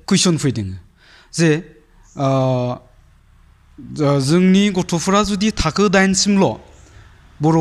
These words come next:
बिजोंजों फरायनो गोनां जायोब्ला, थाखो गुनिफ्राय इंलिस मिडियामाव जुदि फरायनो गोनां जाहैयोब्ला, जोंनि गथ'फ्रा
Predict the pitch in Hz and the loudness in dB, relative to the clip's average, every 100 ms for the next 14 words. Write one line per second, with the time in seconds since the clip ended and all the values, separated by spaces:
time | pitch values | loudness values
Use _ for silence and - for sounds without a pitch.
0 | 151 147 165 180 196 190 185 165 156 151 | 0 0 0 -2 -2 -4 0 2 2 0
1 | 143 156 147 135 131 120 110 113 98 - | 0 0 0 0 -2 -2 -4 -4 -6 -10
2 | - _ _ _ _ _ _ - _ - | -20 _ _ _ _ _ _ -20 _ -10
3 | - - 214 196 175 175 180 175 135 185 | -8 -2 0 2 2 2 2 0 0 -4
4 | - _ _ _ _ - 175 175 170 175 | -16 _ _ _ _ 0 2 2 2 0
5 | 160 170 175 175 180 - 170 156 147 151 | 2 2 0 -2 -6 0 2 2 2 2
6 | 143 127 120 117 127 147 143 113 143 _ | 0 0 -2 0 0 2 0 -2 -10 _
7 | _ _ _ _ 160 180 185 165 - 143 | _ _ _ _ -2 2 2 0 -2 -2
8 | 180 | 0